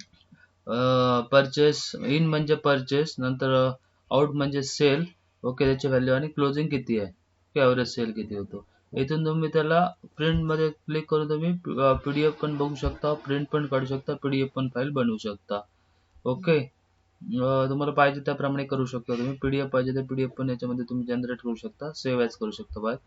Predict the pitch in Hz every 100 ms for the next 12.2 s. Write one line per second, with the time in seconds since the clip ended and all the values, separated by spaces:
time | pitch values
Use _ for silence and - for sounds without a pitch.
0 | _ _ _ - 127 143 143 - 147 143
1 | 139 139 139 139 - 143 139 135 135 139
2 | 139 135 135 139 135 131 135 - 135 127
3 | 117 120 117 143 127 123 131 120 113 110
4 | 107 98 98 - 101 107 - _ - 127
5 | 147 151 151 151 151 151 143 135 151 _
6 | 135 139 143 143 143 139 139 147 143 -
7 | _ - 131 127 127 127 127 131 147 143
8 | 143 139 139 135 135 135 120 120 135 170
9 | _ _ _ _ - 127 127 147 151 175
10 | 175 - - - - - 135 131 - 139
11 | 160 - 135 147 143 127 160 175 143 107
12 | 107